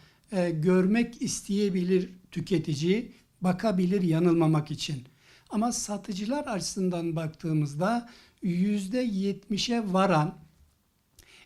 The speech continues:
indirimler söz konusu olunca bu indirim ürünlerinin stokla sınırlı olduğu,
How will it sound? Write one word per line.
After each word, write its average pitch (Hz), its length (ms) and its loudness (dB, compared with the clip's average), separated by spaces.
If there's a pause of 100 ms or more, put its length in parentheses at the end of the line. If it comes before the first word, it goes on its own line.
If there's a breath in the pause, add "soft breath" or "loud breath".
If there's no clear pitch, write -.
(140)
indirimler 208 840 2
söz - 460 -2
konusu 180 420 0
olunca 175 720 0 (420 soft breath)
bu 240 220 -2 (120)
indirim 226 540 -2
ürünlerinin 196 840 -2 (280 soft breath)
stokla 294 680 -4
sınırlı 190 580 -2
olduğu, 156 680 -4